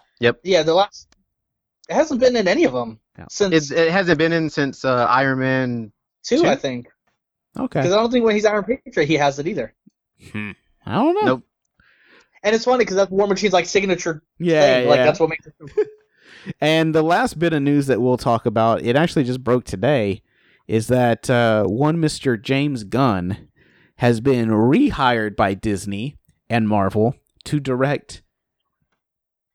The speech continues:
Speaker 3: Volume three of Guardians of the Galaxy.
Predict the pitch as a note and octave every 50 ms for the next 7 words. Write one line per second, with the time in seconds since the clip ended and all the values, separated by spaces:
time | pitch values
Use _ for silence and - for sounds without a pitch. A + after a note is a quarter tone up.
0 | _ _ _ _ _ _ _ _ - D#3+ D3 C#3+ C3 A#2+ A#2+ A#2 - C#3 A#2+ A#2+
1 | A#2 A#2 A#2 G#2+ - G#2+ G2+ F#2+ G2 G2 F2+ - G2+ F#2 G2+ G#2 G#2 G#2+ G#2+ -
2 | - D3 B2